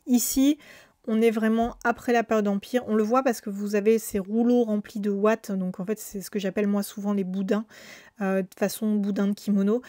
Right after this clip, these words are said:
qui donc, euh, en fait, vont aller vraiment élargir la robe, le bas de la robe. Et vous voyez que par-dessus, on a vraiment mis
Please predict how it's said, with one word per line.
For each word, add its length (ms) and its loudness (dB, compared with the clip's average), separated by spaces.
qui 160 -10
donc, 300 0
euh, 120 6
en 120 2
fait, 260 0
vont 180 0
aller 280 4
vraiment 440 -2
élargir 600 2
la 120 0
robe, 260 0
le 80 0
bas 160 0
de 60 2
la 140 0
robe. 220 -2
Et 40 2
vous 100 -4
voyez 220 0
que 100 -14
par-dessus, 560 -4
on 140 -4
a 100 0
vraiment 360 0
mis 360 0